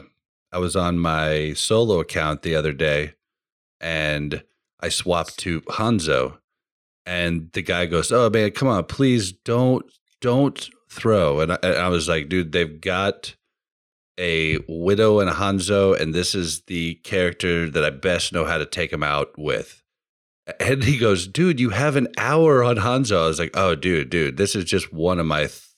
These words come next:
one of my th-, one of my three accounts. I've g-, I've got forty hours on Hanzo." He was, he was like, "Oh, okay."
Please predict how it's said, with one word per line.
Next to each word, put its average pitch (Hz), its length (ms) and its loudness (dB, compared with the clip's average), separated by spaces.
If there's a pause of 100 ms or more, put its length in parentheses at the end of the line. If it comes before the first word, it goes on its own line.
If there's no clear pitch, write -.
(120)
one 98 240 0
of 98 80 2
my 85 160 0
th-, - 360 -14
one 104 160 0
of 95 60 0
my 82 80 2
three 98 280 0
accounts. 73 500 -4
I've 85 160 0
g-, 82 200 -12
I've 87 160 -4
got 85 400 -2 (440)
forty 95 400 2
hours 85 420 2
on 76 380 0 (100)
Hanzo." 76 680 -2
He 104 140 -2
was, 95 120 0
he 92 120 0
was 87 160 -2
like, 85 120 -2
"Oh, 190 200 4
okay." 101 400 0